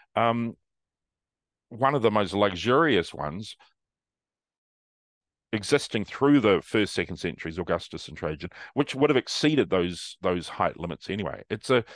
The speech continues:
system where corruption was very high and you could bribe your way through it. So we know that the Capitoline Insula, um, however many floors it was, five or six floors probably,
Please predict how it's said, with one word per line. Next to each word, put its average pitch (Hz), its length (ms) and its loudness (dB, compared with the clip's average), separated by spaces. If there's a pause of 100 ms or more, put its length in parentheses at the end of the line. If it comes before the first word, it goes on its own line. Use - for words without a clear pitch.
(160)
system - 460 -2
where 92 320 4
corruption - 760 -4
was 80 120 -8
very 85 200 -2
high 78 260 0
and 82 80 -8
you 85 100 -8
could 80 180 -14
bribe 82 300 0
your 80 100 -8
way 78 180 -2
through 104 240 -2
it. - 100 -6
So 101 160 -2
we 120 200 -2
know 135 260 2
that 117 140 -8
the 101 80 -8
Capitoline 92 560 2
Insula, 78 420 -8 (1600)
um, 90 420 0 (340)
however 110 320 0
many 92 200 0
floors 123 360 0
it - 80 -6
was, 64 340 -8
five 95 200 2
or 80 60 -8
six - 260 -12
floors - 420 -6
probably, 67 460 -10